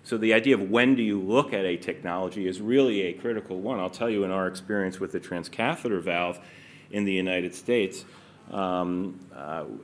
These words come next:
y-, you know, um, Medicare began their review,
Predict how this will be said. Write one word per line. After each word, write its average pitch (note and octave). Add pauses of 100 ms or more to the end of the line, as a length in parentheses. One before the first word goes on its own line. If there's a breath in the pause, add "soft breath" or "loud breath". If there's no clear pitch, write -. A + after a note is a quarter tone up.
(140)
y-, G#2+
you G#2
know, E2+
um, F2+
Medicare A2+
began G#2
their G2+
review, F#2